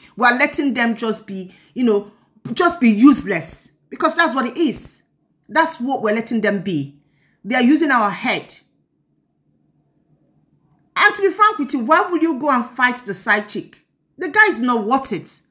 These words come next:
Look at yourself. Look at the side chick now. Look at yourself. You're much more plump than her. You're slimmer than her. You're funner than her. And you are taking your, your, your, your, your, your, what, like, what, like,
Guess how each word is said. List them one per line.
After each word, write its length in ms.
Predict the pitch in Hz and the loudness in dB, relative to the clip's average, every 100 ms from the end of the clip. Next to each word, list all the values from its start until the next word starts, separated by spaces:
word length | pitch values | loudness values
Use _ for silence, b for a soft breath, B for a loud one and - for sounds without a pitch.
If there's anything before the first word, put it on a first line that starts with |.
| _ _ 339 | _ _ -4
Look 180 | 466 | 0
at 140 | - 233 | 0 2
yourself. 420 | 214 - 247 208 | 0 0 0 0
Look 140 | 381 | 0
at 100 | 240 | 0
the 80 | 202 | 0
side 300 | - 208 214 | -4 -4 -4
chick 200 | - - | -8 -12
now. 200 | 147 143 | -10 -8
Look 280 | 269 220 - | -2 -2 0
at 140 | 208 | 0
yourself. 580 | 202 - - 247 175 - _ _ _ _ _ - | 0 -2 -2 -2 -4 -6 _ _ _ _ _ -6
You're 160 | 254 277 | 0 2
much 260 | 311 370 | 2 0
more 160 | 330 294 | 0 -2
plump 360 | 294 320 294 226 | -2 0 0 0
than 100 | 226 | -2
her. 320 | 262 349 440 - _ _ _ _ _ _ | 0 -2 -4 -14 _ _ _ _ _ _
You're 160 | 240 220 | -2 -2
slimmer 400 | - 294 339 339 | 0 4 4 4
than 140 | 294 | 0
her. 340 | 254 285 392 415 _ _ _ _ | 0 0 -2 -4 _ _ _ _
You're 140 | - 240 | -8 -6
funner 260 | 311 330 | -2 0
than 140 | 320 285 | 2 2
her. 340 | 277 311 427 - _ _ _ _ _ _ _ _ _ 269 | 4 2 0 -8 _ _ _ _ _ _ _ _ _ 0
And 180 | 269 | 2
you 100 | 262 | 2
are 360 | 247 240 233 - _ _ _ _ - | 2 2 0 -16 _ _ _ _ -8
taking 480 | - 339 370 349 359 _ _ _ _ - | -6 0 0 0 -6 _ _ _ _ -6
your, 440 | 233 247 226 220 | 0 2 2 -2
your, 200 | 247 247 | -2 -2
your, 360 | 240 233 233 - _ | 2 2 0 -6 _
your, 220 | 220 240 262 | -4 -2 2
your, 280 | 254 247 | 2 2
your, 360 | 240 240 226 226 | 0 0 0 -2
what, 160 | 302 - | -2 0
like, 200 | 240 269 | -2 -2
what, 100 | 240 | -4
like, 180 | 220 | -4